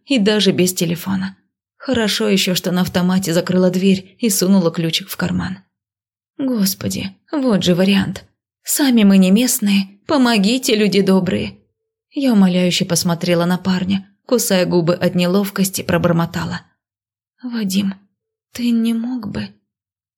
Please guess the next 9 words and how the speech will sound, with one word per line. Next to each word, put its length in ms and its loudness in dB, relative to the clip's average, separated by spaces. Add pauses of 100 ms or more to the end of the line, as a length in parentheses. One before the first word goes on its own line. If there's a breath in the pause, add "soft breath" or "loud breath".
(120)
Спасибо, 680 -2
долго 360 0
не 100 4
пришлось 460 -2
унижаться. 580 -2 (360)
Словно 380 0
прочитав 500 0
мои 180 2
мысли, 440 2